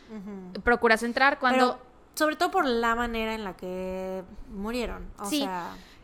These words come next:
Speaker 2: Y también porque había dinero tirado por la casa. Bueno, no tirado, pero en el cajón del escritorio o en lugares muy accesibles que si la policía los encontró,
Speaker 1: Sí.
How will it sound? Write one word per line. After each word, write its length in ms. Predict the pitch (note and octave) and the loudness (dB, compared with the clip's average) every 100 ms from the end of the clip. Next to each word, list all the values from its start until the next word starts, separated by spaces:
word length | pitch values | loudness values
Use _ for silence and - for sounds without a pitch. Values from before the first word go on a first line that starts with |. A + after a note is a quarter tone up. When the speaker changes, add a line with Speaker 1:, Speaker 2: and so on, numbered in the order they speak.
| - D4 | -8 -4
Speaker 2:
Y 100 | D4+ | -2
también 280 | C#4+ C#4+ | 0 0
porque 220 | C#4 C4+ C4+ | 0 2 2
había 200 | B3 A#3+ | 4 2
dinero 600 | B3+ B3+ B3 A#3 A#3 A#3 - _ | 0 0 2 2 0 -8 -20 _
tirado 420 | - A3+ G#3 G3+ F#3+ | -2 2 4 4 -2
por 100 | G#3 | -4
la 100 | G3 | -2
casa. 380 | G3+ G3+ G3+ F#3 | -2 -2 -2 0
Bueno, 160 | D#4 F#4 | 0 0
no 80 | F#4 | 0
tirado, 420 | F#4+ F4 E4 D#4 | 2 2 2 2
pero 300 | A3 G3+ G#3 | 4 6 6
en 160 | A3+ | 4
el 100 | C4 | 2
cajón 260 | B3+ A#3 A3+ | 0 -2 0
del 120 | F#3+ | -2
escritorio 1160 | F3+ G3 G#3+ C4+ C4 B3+ B3+ B3+ A#3+ A#3+ A#3+ A#3+ - - | -2 -8 0 4 6 6 4 4 4 6 4 0 -8 -14
o 120 | - C4+ | -2 2
en 80 | |
lugares 360 | C#4+ D4+ F4+ F4 | 4 4 2 0
muy 120 | D4+ D4+ | 0 0
accesibles 720 | D4+ A#3 - G#3+ G#3 B3+ - | -2 -8 -8 -4 -2 -2 -2
que 80 | G3+ | -2
si 100 | G#3+ | 2
la 100 | G3 | 2
policía 320 | G#3 G3+ A3+ | 0 -2 -2
los 120 | C4 | -2
encontró, 600 | A3+ E3 F3+ F#3 G3 | -4 -6 -4 0 0
Speaker 1:
Sí. 60 | C#4+ | 0